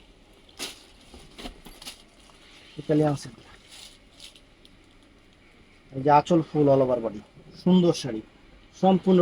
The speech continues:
রিয়েল স্টোন, প্রিমিয়াম শাড়ি। এই দেখেন। তো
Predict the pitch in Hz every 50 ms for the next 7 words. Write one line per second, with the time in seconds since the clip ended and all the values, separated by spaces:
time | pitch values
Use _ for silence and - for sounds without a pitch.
0 | 165 147 143 135 131 131 - - 135 117 117 - - - - - - _ _ _
1 | _ _ _ - - _ _ _ _ _ _ _ _ - 180 185 180 180 185 175
2 | 165 147 - 147 123 113 110 - - _ _ _ _ _ _ _ _ - _ -
3 | - - - _ _ _ _ _ _ _ _ _ _ _ _ _ _ _ _ _
4 | _ 127 127 127 123 120 - - _ _ _ _ _ _ - _ _ _ _ -
5 | - - _ - - - - - _ _ _ - - - - _ - - - -
6 | - - - - - - - - - - - - - - - - - - - -
7 | - - - - - - - - - - - - - -